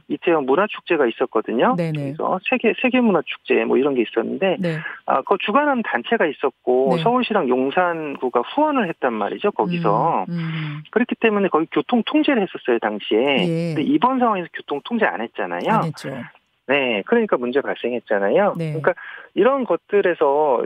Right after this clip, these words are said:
Speaker 1: 지금 말씀하셨듯이 어떤 주관 단체가 있다라는 것은 안전계획을 수립해야 되는데 지금 이런
Speaker 2: 음.
Speaker 1: 것들은 수립할 수 없었으니까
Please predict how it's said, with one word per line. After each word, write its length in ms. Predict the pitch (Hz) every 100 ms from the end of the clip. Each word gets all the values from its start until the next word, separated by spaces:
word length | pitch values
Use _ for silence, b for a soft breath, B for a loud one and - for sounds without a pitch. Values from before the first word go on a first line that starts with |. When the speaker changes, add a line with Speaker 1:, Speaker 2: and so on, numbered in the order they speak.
| -
Speaker 1:
지금 240 | 147 147
말씀하셨듯이 840 | 120 117 - 160 190 190 - 139 135
어떤 240 | - 135
주관 280 | - 196 233
단체가 360 | 208 190 190 143
있다라는 380 | - 170 165
것은 240 | 147 143 156
안전계획을 580 | 120 165 180 151 131 123
수립해야 400 | 190 - 165 147
되는데 480 | 104 - - - - -
지금 220 | 190 160
이런 200 | 143 156
Speaker 2:
음. 20 |
Speaker 1:
것들은 300 | 147 - 135
수립할 320 | - - 190
수 120 | - 110
없었으니까 760 | - 127 - 113 - - 87